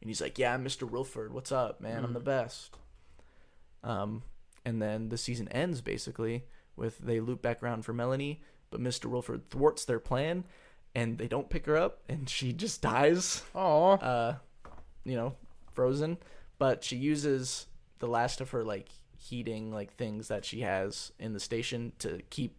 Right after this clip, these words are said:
Speaker 1: the data, like, heated up so it
Speaker 2: Mm.
Speaker 1: doesn't freeze. So eventually they, like, blow, like, the first, like, eleven cars of the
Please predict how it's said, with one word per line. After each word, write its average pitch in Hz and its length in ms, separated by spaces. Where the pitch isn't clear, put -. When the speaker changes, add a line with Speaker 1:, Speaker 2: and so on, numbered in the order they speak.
Speaker 1:
the 104 180
data, 120 520
like, - 180
heated 120 260
up 131 140
so 123 80
it - 40
Speaker 2:
Mm. - 40
Speaker 1:
doesn't 104 260
freeze. 120 400
So 120 220
eventually 123 680
they, 131 100
like, 98 300
blow, 139 540
like, 113 180
the 107 80
first, 135 380
like, 117 120
eleven 113 360
cars 113 320
of 101 80
the 104 80